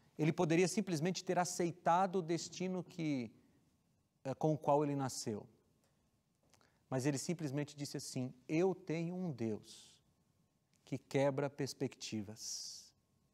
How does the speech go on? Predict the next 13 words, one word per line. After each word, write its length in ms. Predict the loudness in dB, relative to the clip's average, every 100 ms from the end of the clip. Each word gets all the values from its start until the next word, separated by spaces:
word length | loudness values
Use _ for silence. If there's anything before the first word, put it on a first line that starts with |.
| _ _ _ -20 -20 _ _
Eu 220 | 2 2
tenho 380 | 2 0 0 2
um 80 | 2
Deus 680 | 2 0 -2 -10 -18 -20 _ _ _ _ _ _
que 140 | -6
muda 600 | -4 -2 0 0 0 -2 -6 -20 _
futuro. 720 | _ -10 -8 -4 -2 0 -2 -8 _ _ _ _ _ _ _ _ _ _
Eu 240 | 2 4
tenho 300 | 2 -2 -2
um 80 | -2
Deus 580 | -2 -2 -2 -8 -16 -20 _ _ _ _ _ _ _
que 160 | -8 -4
muda 540 | 0 0 0 -2 -6